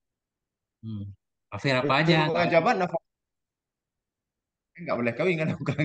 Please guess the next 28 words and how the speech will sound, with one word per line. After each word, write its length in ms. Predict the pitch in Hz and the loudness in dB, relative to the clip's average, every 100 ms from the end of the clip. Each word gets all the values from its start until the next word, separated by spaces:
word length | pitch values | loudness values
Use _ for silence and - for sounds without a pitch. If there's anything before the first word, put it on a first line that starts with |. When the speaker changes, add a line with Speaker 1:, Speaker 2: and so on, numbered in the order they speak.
| 135 | -2
Speaker 2:
bukan 280 | 123 135 139 139 | -2 0 0 0
kita 100 | 143 139 | -2 0
bisa, 260 | 131 120 131 104 - | 0 0 -2 -4 -4
nggak 140 | 107 107 | -2 -2
jadi 100 | 107 107 | -2 -2
istri. 260 | 123 127 113 113 - _ _ _ - - - - | -2 -2 -2 -6 -18 _ _ _ -20 -20 -20 -12
Speaker 1:
Hmm. 260 | 135 110 98 95 _ _ _ _ _ _ _ _ _ _ - | -6 -4 -6 -10 _ _ _ _ _ _ _ _ _ _ -2
Speaker 2:
Wa 60 | 151 | 2
in 80 | 185 175 | 6 6
wajabat 280 | 175 185 180 | 6 6 4
nafakatuhum. 600 | 156 160 151 165 208 180 139 95 | 4 4 2 2 2 2 -2 -6
Ya. 720 | 113 117 117 113 104 92 90 80 73 _ _ _ _ _ _ _ _ - | -2 0 0 0 -2 -4 -6 -10 -16 _ _ _ _ _ _ _ _ -8
Sekalipun 380 | - 135 135 233 185 | 0 0 2 2 2
wajiblah 380 | 135 143 196 202 139 | 0 0 0 -2 -4
nafkah 320 | 120 117 127 | -2 -2 -2
mereka 240 | 131 139 180 | -4 -4 -4
itu. 300 | 180 196 170 175 _ _ _ _ _ _ | -4 -6 -8 -12 _ _ _ _ _ _
Dan 140 | 160 208 | 2 2
apabila 360 | 165 151 165 226 | 2 0 0 0
telah 160 | 165 156 | 0 -2
wajiblah 340 | 127 160 160 147 | 0 0 0 0
fitrah 280 | 156 147 135 | 0 0 2
dari 120 | 117 117 | 2 2
atas 160 | 113 101 - | 0 -4 -6
seorang, 600 | 95 87 80 90 143 120 | -2 0 2 2 0 -4
maka 240 | 110 139 | -4 -2
mengeluarkan 720 | 131 110 110 120 156 131 110 | -2 0 -2 2 4 4 0
seorang 220 | 110 104 | 0 0